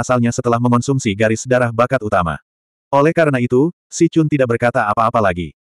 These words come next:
Sebaliknya, dia berkata, "Coba aktifkan energi di tubuhmu dan lihat." Lin Long segera mengaktifkan energi di tubuhnya dan menekan ke depan. Melihat pukulan Lin Long, Si Chun hanya bisa mengangguk karena dia bisa melihat bahwa Lin Long memang memiliki kekuatan monster peringkat satu di lapisan keenam.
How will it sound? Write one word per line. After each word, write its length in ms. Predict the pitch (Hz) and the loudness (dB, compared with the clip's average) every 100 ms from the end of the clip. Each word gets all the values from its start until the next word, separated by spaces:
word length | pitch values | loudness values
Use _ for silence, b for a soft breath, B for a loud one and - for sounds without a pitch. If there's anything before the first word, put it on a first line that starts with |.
| _ | _
Sebaliknya, 720 | - 160 143 151 143 110 139 185 _ | -6 0 2 2 0 -2 -2 -4 _
dia 240 | 135 143 | 0 0
berkata, 480 | 143 135 120 85 78 _ _ | 2 0 0 0 -4 _ _
"Coba 320 | 151 151 170 | 0 2 0
aktifkan 320 | 143 135 135 | -2 -2 -2
energi 320 | 120 117 117 | 0 0 0
di 160 | 120 120 | -2 0
tubuhmu 400 | 131 139 147 104 | 0 0 0 0
dan 160 | 101 | 0
lihat." 240 | 101 90 85 - _ _ _ _ _ _ _ - | -2 -4 -8 -12 _ _ _ _ _ _ _ -2
Lin 160 | 143 | 0
Long 240 | 156 180 190 | 2 0 0
segera 240 | 151 143 143 | 0 2 2
mengaktifkan 400 | 120 120 131 135 | 0 -2 -2 0
energi 400 | 120 117 117 123 | 0 0 0 0
di 80 | 127 | 0
tubuhnya 400 | 123 123 101 131 | 0 0 0 0
dan 160 | 131 | 0
menekan 320 | 120 143 135 | 0 0 -2
ke 80 | 104 | -2
depan. 320 | 101 95 80 73 _ _ _ _ _ _ _ | -2 -2 -4 -8 _ _ _ _ _ _ _
Melihat 320 | - 139 151 175 | -2 0 2 2
pukulan 320 | 180 156 135 | 2 2 2
Lin 80 | 123 | 2
Long, 200 | 98 170 202 _ | 0 -2 -6 _
Si 240 | - 185 185 | -2 0 2
Chun 160 | 170 | 2
hanya 240 | 147 123 123 | 2 0 0
bisa 160 | 113 | 0
mengangguk 320 | 120 110 107 113 | 0 0 0 0
karena 400 | 117 113 107 127 | 0 0 0 0
dia 160 | 117 | -2
bisa 160 | 107 131 | -2 -2
melihat 320 | 123 107 110 | 0 -2 0
bahwa 240 | 107 110 | 0 2
Lin 160 | 123 139 | 2 0
Long 80 | 135 | 0
memang 320 | 127 123 104 | 0 0 0
memiliki 400 | 107 104 113 110 | 0 0 -2 -2
kekuatan 400 | 120 117 110 117 | -2 -2 0 0
monster 320 | 117 120 139 | 0 0 -2
peringkat 400 | 131 131 123 117 | 0 -2 -2 -2
satu 320 | 127 127 104 | -2 -2 -2
di 80 | 104 | 0
lapisan 400 | 110 135 131 107 | -2 -2 -4 -4
keenam. 320 | 95 90 78 | -4 -4 -6